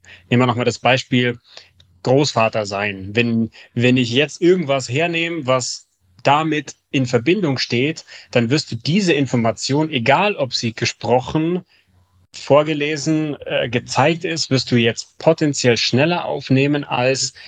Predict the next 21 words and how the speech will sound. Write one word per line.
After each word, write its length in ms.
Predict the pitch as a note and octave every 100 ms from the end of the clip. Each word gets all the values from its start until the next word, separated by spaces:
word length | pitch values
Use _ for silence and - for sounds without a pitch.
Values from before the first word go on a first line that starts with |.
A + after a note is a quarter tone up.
| - -
wenn 180 | A#2+ A#2
wir 140 | A#2+
über 540 | B2+ A#2+ B2+ B2 B2 - _ _ _ _
die 80 | A2+
Herausforderungen 1000 | A2 G#2+ C3+ - C3 B2+ B2+ B2 B2+ B2
des 440 | B2 A#2+ - - _ _
Vaterseins 800 | - E3 F3 A#2 G#2 G2 F#2+ -
reden. 380 | G2+ G2+ F#2+ F2+ _ _ _ -
Weil 200 | A#2+ A2+
das 220 | C#3+ -
für 120 | B2
dich 240 | A2+ F3+ C3+
in 60 |
deinem 160 | A2+ A2+
aktuellen 680 | C#3+ - C3 C3+ C3 B2 - _
Kontext 540 | - G#3+ - A#2+ -
gerade 320 | - A#2 A2+ A#2
wichtiger 360 | D#3+ G2+ G2+
ist. 180 | G2+ -
Also 300 | A#2+ B2 B2+ -
da 80 | -